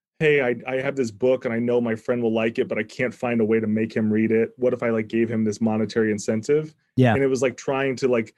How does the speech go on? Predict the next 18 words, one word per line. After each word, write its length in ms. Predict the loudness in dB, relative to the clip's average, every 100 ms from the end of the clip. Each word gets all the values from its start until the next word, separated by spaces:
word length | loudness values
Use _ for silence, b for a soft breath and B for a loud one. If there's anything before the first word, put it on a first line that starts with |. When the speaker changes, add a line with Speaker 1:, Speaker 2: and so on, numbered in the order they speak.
| _ _ _ -6
Speaker 1:
combine 460 | -2 0 2 0
altruism 880 | 0 0 0 2 2 2 -2 -4 -6 -8
and 400 | -6 -2 -2 0
recommendations. 920 | 0 0 0 2 2 0 -4 -6 -8 _ _ _ _ _ -4
And 140 | -2
it 60 | -2
kind 260 | 0 0
of 80 | 2
fell 160 | 2 0
apart, 320 | 0 0 0
and 80 | 0
we 80 | 0
were 60 |
both 240 | 2 0 0
super 240 | -4 -4
busy. 360 | -2 -2 0 -2
But, 280 | -2 -6
like, 280 | -6 -8 -10